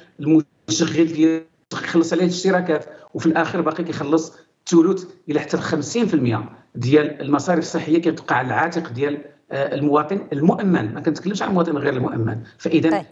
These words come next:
Speaker 1: يجب إصلاح صناديق التأمين من خلال توحيدها ومن خلال إصلاح الحكمة فيها، باش يمكن المواطن والمواطن المؤمن تكون عنده ثقة في الصناديق ديالو، ويكون مساهم منتظم في ال-، في ال-، في ال-،
Speaker 2: طيب.
Speaker 1: التأمين الإجباري على المرض.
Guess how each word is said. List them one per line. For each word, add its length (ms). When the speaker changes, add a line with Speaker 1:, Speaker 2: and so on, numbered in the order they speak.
Speaker 1:
يجب 360
إصلاح 220
صناديق 320
التأمين 520
من 100
خلال 280
توحيدها 840
ومن 160
خلال 340
إصلاح 220
الحكمة 440
فيها، 400
باش 180
يمكن 240
المواطن 640
والمواطن 580
المؤمن 420
تكون 200
عنده 180
ثقة 280
في 0
الصناديق 480
ديالو، 340
ويكون 460
مساهم 800
منتظم 680
في 160
ال-، 300
في 100
ال-، 380
في 80
ال-، 200
Speaker 2:
طيب. 140
Speaker 1:
التأمين 400
الإجباري 360
على 120
المرض. 280